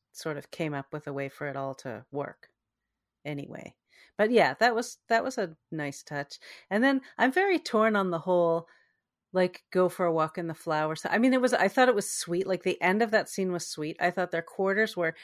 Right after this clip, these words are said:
frighteningly bright and looked very uncomfortable to be in, just with these blinding lights coming in through the windows. <laughs> But anyway, it was just weird.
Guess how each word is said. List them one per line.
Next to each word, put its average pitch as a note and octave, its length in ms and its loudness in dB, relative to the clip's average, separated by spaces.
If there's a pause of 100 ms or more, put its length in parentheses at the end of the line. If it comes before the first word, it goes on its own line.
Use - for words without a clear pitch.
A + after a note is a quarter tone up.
(140)
frighteningly G#3 720 4
bright E3 600 0
and E3 220 -4
looked D#3+ 260 -6 (240)
very F3 280 4
uncomfortable D3+ 720 -6
to C#3+ 180 -10 (160)
be D#3 200 -4
in, D3+ 280 -8
just D#3+ 200 -10
with E3 120 -10
these D3+ 180 -10
blinding D#3+ 580 -6
lights D3 280 -8
coming D#3 280 -8
in D3 140 -10
through D3+ 200 -10
the D3+ 180 -6 (300)
windows. D#3 460 -6
<laughs> - 40 -20
But G3+ 160 -2 (100)
anyway, B3 340 4
it - 300 0
was - 180 -10
just - 320 -8 (200)
weird. E3+ 420 -2